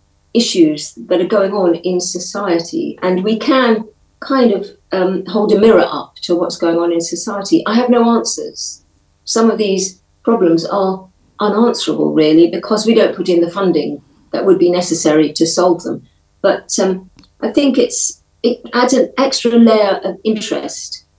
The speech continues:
in a crime novel to actually look not only at how individuals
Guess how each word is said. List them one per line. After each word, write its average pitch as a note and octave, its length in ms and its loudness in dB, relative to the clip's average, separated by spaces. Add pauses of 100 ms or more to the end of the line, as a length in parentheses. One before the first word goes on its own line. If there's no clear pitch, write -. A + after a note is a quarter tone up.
(240)
in F3+ 140 0
a F3+ 80 -2
crime F3+ 320 0
novel D#3 400 -4 (140)
to C#4 120 -2
actually A3+ 360 -2
look - 420 0 (180)
not C4+ 240 2
only C4+ 440 0
at G#3+ 200 -6
how F#3+ 180 -6
individuals F3+ 1000 -4